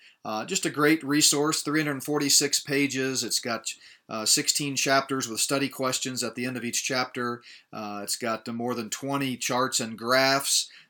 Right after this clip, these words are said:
um, a scripture index. If you wanna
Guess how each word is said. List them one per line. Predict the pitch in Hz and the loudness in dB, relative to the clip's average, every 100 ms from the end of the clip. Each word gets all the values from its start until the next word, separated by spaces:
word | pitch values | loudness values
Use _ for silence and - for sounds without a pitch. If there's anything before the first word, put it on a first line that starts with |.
| - | -8
um, | 113 107 101 101 _ - - | -6 -4 -6 -10 _ -10 -6
a | - | -4
scripture | - 143 143 - 139 | -2 -2 -2 -2 -2
index. | 143 139 135 135 147 - | -2 -2 0 2 0 -2
If | 107 | -6
you | 107 | -6
wanna | 117 117 | -6 -6